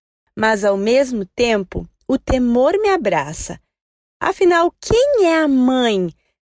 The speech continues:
na brincadeira do espelho? A mãe é aquela que será imitada intencionalmente ou não. Por isso, carrego uma reflexão diária que quero compartilhar com você.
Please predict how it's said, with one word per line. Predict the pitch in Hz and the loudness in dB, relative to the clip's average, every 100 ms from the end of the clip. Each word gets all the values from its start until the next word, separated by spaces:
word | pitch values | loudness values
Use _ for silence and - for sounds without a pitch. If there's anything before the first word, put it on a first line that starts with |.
| - | -4
na | 226 | -4
brincadeira | 190 247 247 214 226 226 208 | -2 -2 0 0 2 2 0
do | 190 | 0
espelho? | 185 - - 190 214 320 185 - _ _ _ - | -2 -4 -2 0 2 0 -4 -10 _ _ _ -6
A | 180 | -4
mãe | 175 190 254 214 175 - - | 0 0 2 0 -2 -8 -4
é | 226 | -2
aquela | 226 - 262 247 247 | -2 -2 -2 0 -2
que | - | -4
será | - 277 254 254 | -4 0 2 2
imitada | 269 254 - 254 240 247 262 254 - _ 277 | 0 -2 -2 -2 0 0 -2 -6 -10 _ 0
intencionalmente | 330 359 349 285 269 - 320 302 254 233 240 247 - 254 | 4 4 2 -2 -2 0 0 2 0 0 0 -2 0 0
ou | 247 262 | 2 0
não. | 220 175 170 - _ _ _ _ _ | 0 -2 -4 -10 _ _ _ _ _
Por | - 170 180 | -2 0 0
isso, | 233 220 - 156 _ _ _ - | -2 -2 -6 -8 _ _ _ -6
carrego | 277 302 294 | -2 0 0
uma | 302 320 | 0 0
reflexão | 320 302 - - 320 311 | 0 -2 -4 -2 0 0
diária | 262 294 233 226 240 254 | 0 0 2 0 0 -2
que | 285 | -4
quero | - 240 233 | -2 0 0
compartilhar | - 233 233 226 233 220 202 | -2 -4 -4 -4 -2 -2 -2
com | - 220 | -4 -6
você. | 208 233 - 170 | -6 -6 -4 -4